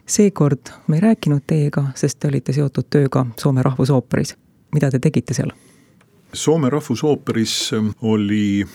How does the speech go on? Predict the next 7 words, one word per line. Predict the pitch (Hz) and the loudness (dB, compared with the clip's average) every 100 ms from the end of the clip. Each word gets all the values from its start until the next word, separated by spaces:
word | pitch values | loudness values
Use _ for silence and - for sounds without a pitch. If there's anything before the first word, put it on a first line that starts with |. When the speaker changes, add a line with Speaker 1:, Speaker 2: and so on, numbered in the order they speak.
| _ _ | _ _
Speaker 2:
taas | 120 110 85 - - - - | -2 0 0 -4 -6 -12 -2
väljatulek, | 104 92 87 151 117 - - | -2 -2 -2 0 -2 -4 -8
revival, | 95 95 113 131 113 104 - _ - 104 | -4 -2 0 0 0 -2 -6 _ -8 -2
Wagneri | 117 101 95 92 | 0 0 -4 -2
ooper | 95 - 92 87 - - - | -4 -4 -6 -6 -12 -14 -6
Lendav | 98 85 85 | -4 -2 -2
hollandlane. | 107 85 69 - 69 - | -2 -2 -6 -12 -12 -14